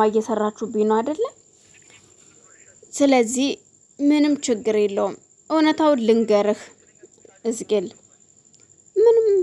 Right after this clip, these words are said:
ምንም የምደብቅህ ነገር የለም። ይኸውልህ ስሟ፣ አዎ፣ ሀገሬ ነው፣ ሀገሬ ነው ስሟ እና ምንም ችግር የለውም። በዚህ አጋጣሚ ወደ ውጭ ስትሄድ ነበረ ስሟን የቀየረችው" ይልና አቤልም "እሺ በቃ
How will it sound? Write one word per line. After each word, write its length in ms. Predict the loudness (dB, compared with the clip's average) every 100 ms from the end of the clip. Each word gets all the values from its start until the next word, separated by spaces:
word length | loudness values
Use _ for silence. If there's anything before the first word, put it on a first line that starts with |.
| -2
ምንም 260 | 0 2 2
የምደብቅህ 640 | 2 0 0 -4 -12 -8 -6
ነገር 340 | -4 -4 -4
የለም። 340 | -6 -6 -10 -12 -2
ይኸውልህ 420 | 2 2 0 -8 -14 _ _ _ _ -18
ስሟ፣ 320 | -10 -2 0 2 2 2
አዎ፣ 220 | 2 2 -2 -4
ሀገሬ 400 | -4 0 0 0 -2
ነው፣ 160 | -4 -6 -12 _ _ _ _ _
ሀገሬ 320 | -4 0 2 2
ነው 160 | -2 -6
ስሟ 180 | -6 -4
እና 140 | 0 0
ምንም 240 | 2 0
ችግር 280 | -4 -4 -4
የለውም። 460 | -4 -2 -4 -4 -6 -14 _ _ _ _ _ -20 _
በዚህ 340 | -2 0 2 2
አጋጣሚ 540 | 0 -2 -4 -2 0 2 0 -4 0
ወደ 220 | 2 4
ውጭ 200 | 2 -2 -8
ስትሄድ 480 | -8 -8 -8 -6 -6
ነበረ 420 | -6 -6 -6 -4 -4 -6
ስሟን 380 | -6 -2 0 0
የቀየረችው" 760 | -2 -6 -4 -2 -2 -6 -6 -2
ይልና 360 | 0 0 0 -2 -6 -12 -20 -16 -6
አቤልም 480 | 0 4 4 2 -4 _ _ _ _ _ _
"እሺ 140 | -6 -4 -4
በቃ 220 | -4 -10